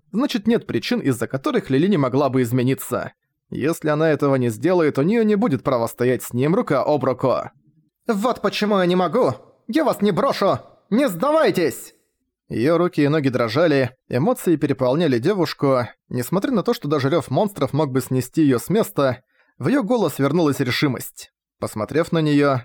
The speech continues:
Левис и Дармул решили отогнать мысли о смерти. Слеза покатилась из орехового глаза. «Я отказываюсь сдаваться, потому что я его помощница!» Уши Вельфа услышали эти слова,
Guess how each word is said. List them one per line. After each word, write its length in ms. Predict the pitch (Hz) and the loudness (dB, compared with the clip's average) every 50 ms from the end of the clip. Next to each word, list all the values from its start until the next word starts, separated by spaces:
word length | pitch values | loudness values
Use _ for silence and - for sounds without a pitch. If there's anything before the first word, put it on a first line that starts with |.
| - _ | -8 _
Левис 460 | - 110 110 135 185 214 226 214 - | -8 -2 0 0 0 0 0 -2 -2
и 60 | 226 | -2
Дармул 340 | 196 190 156 131 139 160 156 | -2 0 0 2 2 2 2
решили 300 | 131 120 - - 143 135 | 2 0 0 0 0 0
отогнать 420 | 127 110 113 107 110 117 147 190 - | 2 0 -2 -4 -2 -2 -2 0 0
мысли 320 | 233 156 127 - - 131 | 0 0 0 0 0 0
о 80 | 123 117 | 0 0
смерти. 640 | - 143 143 139 127 - - - 120 80 - - - _ _ _ _ _ _ _ | 0 0 0 0 0 -2 -4 -4 -4 -4 -6 -10 -16 _ _ _ _ _ _ _
Слеза 420 | - - - 110 110 117 143 185 | -18 -12 -10 -8 -4 -2 -2 -2
покатилась 600 | 190 - 151 - - 131 123 - 202 185 156 139 131 | -2 -2 -2 -2 -2 -2 0 0 0 0 2 2 0
из 120 | 143 120 | 0 0
орехового 540 | 123 127 156 170 156 - 147 143 143 131 135 | 2 2 0 0 0 0 0 0 2 0 0
глаза. 540 | 117 131 135 143 135 104 123 101 - - - - _ _ _ _ _ _ _ _ _ | 0 2 2 2 0 0 -2 -4 -4 -4 -10 -20 _ _ _ _ _ _ _ _ _
«Я 280 | - 165 156 202 202 180 | -4 -2 0 0 0 0
отказываюсь 560 | 160 - - 214 175 127 151 160 165 165 139 | -2 0 0 0 0 0 0 0 0 0 0
сдаваться, 500 | 113 127 151 147 190 226 - - - 233 | 0 -2 0 0 0 -2 -2 -2 -4 -4
потому 320 | 226 226 214 208 208 208 | -2 -2 -2 0 0 0
что 160 | 196 202 - 220 | -2 0 -2 -2
я 280 | 190 143 170 208 226 | 0 0 0 2 2
его 360 | 262 311 330 339 254 254 214 | 4 4 4 2 2 0 0
помощница!» 920 | - 220 214 208 208 196 - - 196 175 - - 160 139 127 - - - _ _ _ _ _ _ _ _ _ - | 0 0 0 0 0 0 0 -2 -2 -2 -2 -2 -2 -2 -2 -4 -6 -12 _ _ _ _ _ _ _ _ _ -8
Уши 380 | - 127 147 139 - 143 131 | -6 -4 -4 -2 0 0 0
Вельфа 320 | 117 123 139 143 127 - 127 | 2 2 0 0 0 0 -2
услышали 500 | 120 110 - 131 139 135 - 131 123 127 | -2 -2 -2 -2 -2 0 0 0 0 0
эти 140 | 120 - | -2 -4
слова, 560 | 113 - 120 113 113 117 139 156 143 127 - | -6 -4 -2 -2 0 0 0 0 0 -2 -6